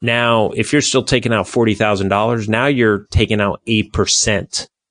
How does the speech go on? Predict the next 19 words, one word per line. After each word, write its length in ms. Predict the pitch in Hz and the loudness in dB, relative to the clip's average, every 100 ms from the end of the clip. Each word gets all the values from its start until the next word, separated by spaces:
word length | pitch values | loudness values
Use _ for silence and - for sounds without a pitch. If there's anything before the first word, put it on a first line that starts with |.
| _ _ | _ _
withdrawal 480 | 113 107 - 110 107 | 0 0 2 4 4
rate. 300 | 92 - - | 2 -4 -4
So 260 | - 110 104 | -2 0 2
that's 280 | 110 143 - | 0 0 0
gonna 280 | 131 123 | 0 0
affect 720 | 95 - - 127 127 - - - _ _ _ | -4 -8 -2 0 0 -4 -6 -6 _ _ _
your 280 | 110 110 120 | 0 2 4
life, 480 | 101 120 - - - | 2 2 0 -2 -8
right? 200 | 92 107 | -4 -2
You're 220 | 107 127 | 0 0
gonna 200 | 139 123 | 2 0
have 340 | 104 107 107 - | -2 -2 -2 0
to, 360 | 107 104 95 110 | 2 2 0 -4
you're 160 | 113 | -4
gonna 180 | 139 123 | -2 -2
have 240 | 107 101 | -2 -4
to 100 | - | -4
cut 420 | - - 107 92 - _ _ - | -6 -2 0 0 -6 _ _ -8
costs 560 | 147 160 - - - | -2 0 0 -2 -4